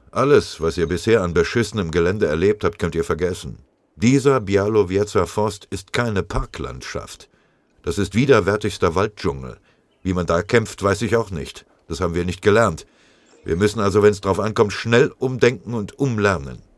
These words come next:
Die meisten hatten in sich hineingegrinst.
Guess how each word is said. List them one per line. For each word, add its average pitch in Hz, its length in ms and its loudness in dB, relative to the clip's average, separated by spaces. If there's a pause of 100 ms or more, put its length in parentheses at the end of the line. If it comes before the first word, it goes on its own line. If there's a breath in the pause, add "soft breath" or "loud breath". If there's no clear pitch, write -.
(420)
Die 131 80 -4
meisten 139 420 -4
hatten 120 200 -8
in 90 160 -6
sich 98 180 -6
hineingegrinst. 80 1200 -10